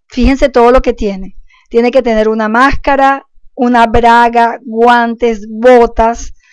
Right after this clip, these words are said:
y debe estar sumamente protegido. Sin embargo, cuando nosotros no los comemos, no usamos ninguno de estos. Entonces, ahí el ratoncito con mucha picardía le pregunta, "¿Y cuando lo comen también usan las máscaras?".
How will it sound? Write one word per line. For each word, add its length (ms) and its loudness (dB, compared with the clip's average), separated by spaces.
y 460 -4
debe 260 0
estar 280 0
sumamente 600 -6
protegido. 560 -4
Sin 180 -10
embargo, 380 0
cuando 240 -2
nosotros 400 -4
no 80 0
los 160 2
comemos, 680 -2
no 220 2
usamos 420 0
ninguno 540 -2
de 160 0
estos. 160 4
Entonces, 540 -4
ahí 360 2
el 100 2
ratoncito 880 -2
con 180 0
mucha 400 -2
picardía 600 0
le 120 -4
pregunta, 640 -8
"¿Y 80 -8
cuando 380 -2
lo 100 -2
comen 300 -2
también 320 -4
usan 260 -6
las 120 0
máscaras?". 600 -6